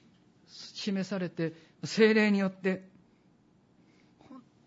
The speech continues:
当に私のものなんだ。このお方は本当に私をわ-、ご自分のものとしてくださるんだ。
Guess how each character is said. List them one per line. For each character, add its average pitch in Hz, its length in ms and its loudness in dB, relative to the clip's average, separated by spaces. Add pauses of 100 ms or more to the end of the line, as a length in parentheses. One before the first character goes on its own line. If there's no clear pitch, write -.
当 320 60 -12
に 302 60 -6
私 220 360 -10
の 190 80 -14
も 190 100 -14
の 185 100 -16
な 175 140 -16
ん 160 80 -16
だ。 131 160 -16 (2250)
こ 262 140 0
の - 180 -4
お - 40 -8
方 - 240 -14
は 277 120 -14
本 - 300 -14
当 320 100 -14
に 320 100 -8
私 269 380 -2
を 240 120 2
わ-、 220 120 0 (640)
ご 190 120 2
自 196 120 4
分 196 160 2
の 190 80 2
も 190 120 2
の 208 100 0
と 185 100 -4
し 180 80 -2
て 190 120 -2
く 190 80 -4
だ 190 120 0
さ 196 140 0
る 190 100 2
ん 180 40 2
だ。 170 120 -2